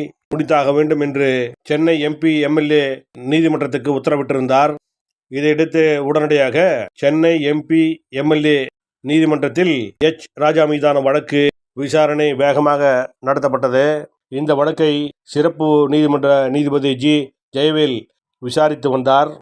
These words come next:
பெரியார் சிலை உடைப்பேன் என கூறியதற்காக ஆதாரங்கள் சேகரிக்கப்படவில்லை எனவும், திமுக எம் பி கனிமொழி மீது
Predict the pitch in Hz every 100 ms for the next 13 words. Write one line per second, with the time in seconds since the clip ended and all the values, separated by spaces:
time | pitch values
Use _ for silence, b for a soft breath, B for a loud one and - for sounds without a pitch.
0 | _ - 143 165 165 - 156 147 131 151
1 | 147 151 143 123 123 139 165 135 92 _
2 | _ _ - 156 151 139 120 131 131 151
3 | 143 110 139 160 151 147 143 131 120 _
4 | _ - 143 156 156 143 143 135 135 127
5 | 135 147 151 - 131 139 135 147 165 -
6 | _ 156 165 165 160 151 151 151 147 139
7 | - _ - 139 165 165 156 151 143